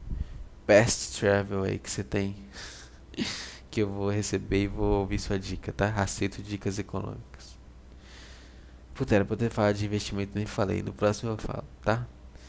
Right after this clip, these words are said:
É, é isso, cara. Eu vou dormir. Me desejo uma boa noite aí, tá bom? Me mande boas vibrações pra eu dormir bem. Mesmo que você esteja no futuro, manda boa, boas brava-, ah, boas vibrações que eu quero dormir bem.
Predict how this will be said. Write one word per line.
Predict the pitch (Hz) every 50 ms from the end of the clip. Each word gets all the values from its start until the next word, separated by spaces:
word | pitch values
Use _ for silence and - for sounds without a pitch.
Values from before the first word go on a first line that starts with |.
| - - - - - - - -
É, | - 95 98 98 98 95 95 95 95 92 92 92 95 92 92 92 92 92 92 92 92 - - - - - - -
é | - 101 98
isso, | 95 95 -
cara. | - - 95 95
Eu | 98 98
vou | 104 107
dormir. | 107 107 98 98 104 101 107 110 110 113 - - - - - - - - - - - - -
Me | 113 101 98
desejo | 101 101 101 104 104 101 110
uma | 107 101 98
boa | 101 101 101 98 95
noite | 95 92 95 92 92 - - -
aí, | - 87
tá | - -
bom? | 101 101 107 107 107
Me | 107 101 101
mande | 101 101 104 101 107
boas | 101 104 104 104 101 98 104
vibrações | 101 101 101 98 98 98 - - -
pra | - 101
eu |
dormir | 104 101 101 104 104 101
bem. | 101 98 92 95 95 - - - - - - - - -
Mesmo | 104 113 120 120
que | -
você | - 120
esteja | 113 - - 113 107 107
no | 104 101
futuro, | 95 - 104 98 - - - 107 107 107 107 104 110 107 107 - - - - - - - - - -
manda | - 104 104 107 107
boa, | 104 104 104 101 104 101 104 104 -
boas | - - 107 107 107 104
brava-, | 107 101 98 98 95 95 98 - - - - -
ah, | - 95 101 101 107 - -
boas | - 110 110 110 113 110
vibrações | 113 107 104 98 98 - - 101 98
que | - 107
eu | 101
quero | - 101 104 110
dormir | 110 107 104 110 107
bem. | 107 107 104 - -